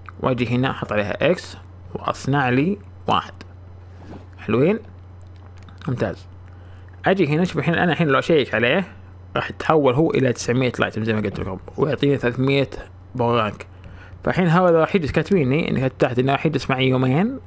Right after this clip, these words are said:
وعشرين ساعه، لان هذا الين يوم الاثنين الجاي اللي هو عشان، عشان يصفر اليوم، يصفر الاسبوع كامل. ف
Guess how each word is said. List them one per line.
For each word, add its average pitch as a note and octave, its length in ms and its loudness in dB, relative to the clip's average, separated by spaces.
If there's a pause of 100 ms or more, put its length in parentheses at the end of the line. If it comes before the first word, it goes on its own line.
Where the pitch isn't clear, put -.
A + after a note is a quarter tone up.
(180)
وعشرين C3 320 2
ساعه، F#2 440 -2
لان B2 160 0
هذا C3+ 220 4
الين C3+ 360 2
يوم C3 140 4
الاثنين B2+ 300 0
الجاي A2 260 2
اللي G2 160 0
هو A2 40 4
عشان، G#2 200 -2
عشان A2+ 240 0
يصفر A#2+ 380 -2
اليوم، G2+ 240 2 (120)
يصفر - 280 -4
الاسبوع G#2+ 260 -2
كامل. G2 360 -4 (1000)
ف - 80 -2